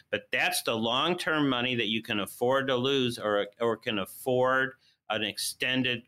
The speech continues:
clawback to break even in a market crash. Some of your money should be safe, secured, guaranteed, and protected.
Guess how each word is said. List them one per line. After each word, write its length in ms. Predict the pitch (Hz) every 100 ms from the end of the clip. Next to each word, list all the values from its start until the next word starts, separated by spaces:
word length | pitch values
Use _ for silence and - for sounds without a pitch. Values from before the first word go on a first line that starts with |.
| -
clawback 760 | - 131 139 151 123 104 104 -
to 100 | 113
break 360 | 110 123 120 139
even 400 | 143 120 110 107
in 140 | 107
a 60 | 101
market 420 | 110 117 - 95 -
crash. 460 | 104 90 - - - - - -
Some 320 | - 127 151
of 140 | 180
your 160 | 170 147
money 260 | 127 127
should 220 | 131 131 107
be 120 | 107
safe, 400 | - 110 113 117
secured, 560 | - - - 113 113
guaranteed, 540 | 107 98 104 104 117 113
and 160 | 113
protected. 600 | 110 123 - 143 - 87